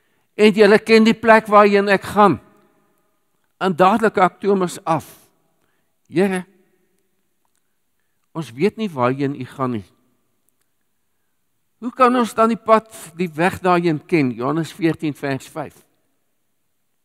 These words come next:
Thomas het sy reputasie as 'n twyfelaar gekry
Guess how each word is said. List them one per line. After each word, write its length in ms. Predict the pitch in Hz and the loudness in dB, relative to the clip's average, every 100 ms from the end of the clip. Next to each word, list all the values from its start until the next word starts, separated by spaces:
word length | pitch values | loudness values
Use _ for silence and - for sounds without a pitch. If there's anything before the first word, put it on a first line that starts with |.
| _ _ _ _ _ _ _ _ _ _ _ _ _ _ _ _ _ - | _ _ _ _ _ _ _ _ _ _ _ _ _ _ _ _ _ -4
Thomas 420 | 254 254 226 - | 0 4 4 4
het 100 | 196 | -2
sy 160 | - 185 175 | 2 0 0
reputasie 720 | 175 170 - 202 233 240 202 | -2 -6 -2 0 2 2 0
as 140 | 175 | 0
'n 80 | 175 | -6
twyfelaar 640 | - 202 247 220 190 156 143 | -8 -6 -4 0 2 2 0
gekry 540 | - - 143 123 117 | -6 -8 -2 -2 -4